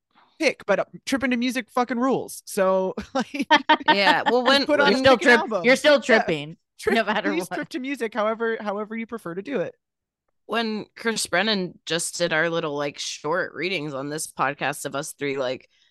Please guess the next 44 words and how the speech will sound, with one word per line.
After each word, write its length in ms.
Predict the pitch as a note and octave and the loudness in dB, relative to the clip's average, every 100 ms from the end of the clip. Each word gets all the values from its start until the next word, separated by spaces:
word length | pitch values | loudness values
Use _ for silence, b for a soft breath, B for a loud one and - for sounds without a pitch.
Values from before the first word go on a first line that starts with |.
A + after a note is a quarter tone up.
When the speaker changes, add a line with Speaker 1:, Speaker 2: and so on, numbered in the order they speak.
| _ _ | _ _
Speaker 2:
he 280 | F3 A3 A3+ | -6 -4 -2
used 160 | A3 | -2
Whole 160 | G#3 D#3+ | -2 -2
Sign, 320 | C#3+ D3+ D#3 | 0 -2 -2
and, 180 | D3 D#3 - | -4 -6 -6
and 160 | E3+ | -6
one 180 | E3 G3 | -2 -2
of 120 | G3 | 0
the 80 | F3 | -2
things 460 | E3 F3 D#3 D#3+ - | -4 -6 -6 -8 -6
that 200 | D3+ A2+ | -6 -6
he 180 | D#3 D#3+ | -6 -6
mentioned, 560 | D#3 D#3+ E3 D3+ C#3 - _ | -4 -6 -6 -8 -10 -16 _
and 160 | E3+ E3+ | -2 0
it 100 | D#3 | 0
was 220 | F#3 F3 | 0 0
like, 320 | D#3 C3 - _ | -4 -4 -10 _
you 120 | A3+ A3+ | -2 0
guys 280 | F3 F3+ | 0 -2
listened 320 | D#3 E3 E3+ E3+ | -4 -6 -8 -4
to 100 | F3 | -2
it, 60 | |
wasn't 280 | C#3+ G#3 C#4 | -2 -2 -2
<laughs> 40 | - | -2
like 180 | G#4+ - | -2 0
a 100 | A#3 | -2
fucking 360 | - C#4 - F#3 | 0 -4 -4 -8
in-depth, 640 | F3+ A#3 - G3+ E3 G#3 | -6 -6 -4 -4 -6 -4
like, 400 | G#3+ G3 G3 - B B B - | -2 -2 -4 -12 B B B 0
hour-long 500 | F#3+ G3 G#3 F#3+ F#3 | 2 4 2 0 -2
reading 340 | F3+ G3 A#3 G#3 | -2 -6 -6 -4
or 80 | F3+ | -4
anything, 420 | F3 E3+ F3+ F3 | -4 -6 -4 -2
but 120 | F3+ | 0
it 60 | E3+ | -2
was 160 | F#3+ | -4
just 160 | F#3+ - | -8 -10
a 60 | F#3 | -8
short 340 | - G3 E3+ | -6 -6 -6
thing 160 | G3 G3+ | -6 -6
that 80 | D3+ | -6
he 80 | |
mentioned. 400 | E3+ E3 G3+ F3+ | -4 -4 -6 -6
Then 220 | D#3+ D3+ | -6 -6